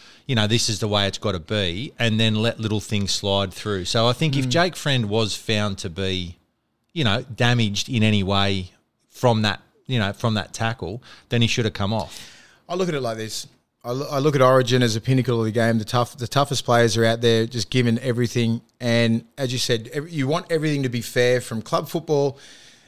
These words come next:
Speaker 2: into Origin, into Test football, all that kind of stuff. But it's just, it's not. They
Speaker 1: Yeah.
Speaker 2: have different rules for Origin. And if you're following the protocols, and if we're both here for s-, uh,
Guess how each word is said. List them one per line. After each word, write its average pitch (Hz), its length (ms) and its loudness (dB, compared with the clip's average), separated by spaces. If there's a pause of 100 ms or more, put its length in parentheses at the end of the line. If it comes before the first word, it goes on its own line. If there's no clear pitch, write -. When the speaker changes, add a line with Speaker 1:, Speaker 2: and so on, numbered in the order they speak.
(320)
Speaker 2:
into 135 340 0
Origin, 117 360 2
into 110 140 -2
Test - 240 -4
football, 104 280 -12
all 110 120 -8
that 107 100 -12
kind 104 100 -12
of 98 80 -10
stuff. - 200 -10
But 117 100 -6
it's - 80 -12
just, - 280 -6 (140)
it's - 160 -6
not. 113 300 -6 (340)
They 117 100 0
Speaker 1:
Yeah. 113 60 0
Speaker 2:
have 110 220 0
different 123 360 -2
rules 120 280 0
for 120 260 0
Origin. 117 600 0
And 123 260 0
if 143 180 -8
you're 127 100 0
following 165 560 2
the 131 60 -4
protocols, 143 580 2
and 113 60 -2
if 113 120 -6
we're 135 160 2
both 131 320 0
here 127 260 0
for - 140 -12
s-, - 140 -10 (120)
uh, 113 100 -12